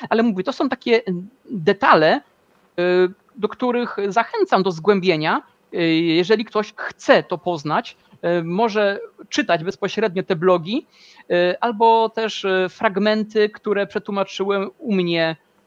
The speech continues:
e, na moim kanale. E, tam Zygi może wam też, e, pokazać. E, ja opublikowałem, zdaje się, trzy filmy związane z Kobrą,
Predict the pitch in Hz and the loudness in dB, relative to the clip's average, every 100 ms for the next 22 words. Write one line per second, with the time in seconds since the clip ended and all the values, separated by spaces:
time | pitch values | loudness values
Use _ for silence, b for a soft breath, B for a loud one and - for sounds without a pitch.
0 | - 156 147 143 143 147 160 180 175 151 | -6 -2 0 0 -2 -2 -2 0 -2 -4
1 | 170 165 160 208 233 - - 175 - 185 | -6 -4 0 0 -2 -8 -8 -8 -4 -6
2 | 180 185 165 175 170 165 160 151 156 - | -4 -6 -4 -4 -4 -4 -4 -4 -6 -6
3 | - 156 165 - 175 160 214 - _ b | -8 -6 -6 -6 -6 -4 -6 -8 _ b
4 | b b b _ _ _ _ _ 170 170 | b b b _ _ _ _ _ -2 2
5 | 208 220 214 240 233 208 202 208 185 208 | 2 0 -4 -4 -4 -2 0 -2 0 -2
6 | 214 208 208 - - 247 170 - 185 160 | -2 -2 -2 -2 -4 0 0 0 -2 0
7 | 156 135 170 165 165 156 147 143 139 - | 0 -2 -2 0 0 0 0 -2 -4 -4
8 | 240 240 254 254 | -4 2 2 2